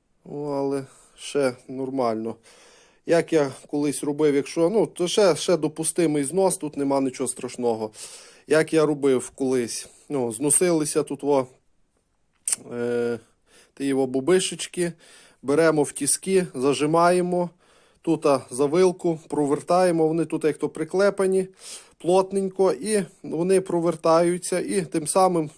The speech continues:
ми вилку не замінюємо, а, е, даємо їй дальше життя. І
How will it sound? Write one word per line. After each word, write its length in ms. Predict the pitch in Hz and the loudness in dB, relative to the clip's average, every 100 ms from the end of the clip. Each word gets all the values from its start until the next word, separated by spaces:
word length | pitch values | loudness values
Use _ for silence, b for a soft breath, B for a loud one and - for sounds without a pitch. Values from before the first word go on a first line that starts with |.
| _ - | _ -6
ми 260 | 151 160 | -2 0
вилку 440 | 127 151 156 - 143 | 0 -2 -2 -2 -4
не 140 | 147 | -2
замінюємо, 600 | 147 202 226 214 208 175 | -2 -2 -2 -2 -2 -2
а, 200 | 151 151 143 b b b b b b _ - | -4 -4 -6 b b b b b b _ -12
е, 400 | 135 135 131 120 B B | -8 -6 -6 -8 B B
даємо 460 | 143 156 180 175 156 | 0 4 4 4 0
їй 220 | 151 156 | -2 -2
дальше 420 | 131 139 131 143 | 2 2 0 -6
життя. 460 | 120 123 - 104 104 | -6 -8 -8 -8 -6
І 260 | 151 202 | -2 -2